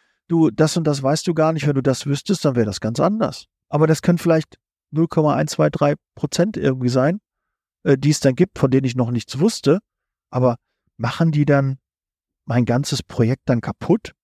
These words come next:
Oder ist das was, okay, wege ich mal ab,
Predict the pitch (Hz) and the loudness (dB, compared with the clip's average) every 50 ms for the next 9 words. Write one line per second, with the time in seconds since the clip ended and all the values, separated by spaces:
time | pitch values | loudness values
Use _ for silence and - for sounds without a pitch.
0 | _ _ _ _ _ _ _ _ _ _ _ _ _ - 139 143 147 143 131 143 | _ _ _ _ _ _ _ _ _ _ _ _ _ 0 2 2 2 2 2 0
1 | 143 - 151 139 127 131 139 135 131 - - - _ _ _ - - 143 151 165 | 0 -2 -2 -2 0 -2 -2 -2 -2 -6 -12 -18 _ _ _ -2 2 2 2 2
2 | 165 - _ _ _ _ _ _ - - 135 143 139 139 131 - 135 127 117 107 | 0 -4 _ _ _ _ _ _ 0 2 2 2 2 0 -2 -2 -2 0 0 0
3 | 82 131 175 | 0 0 -2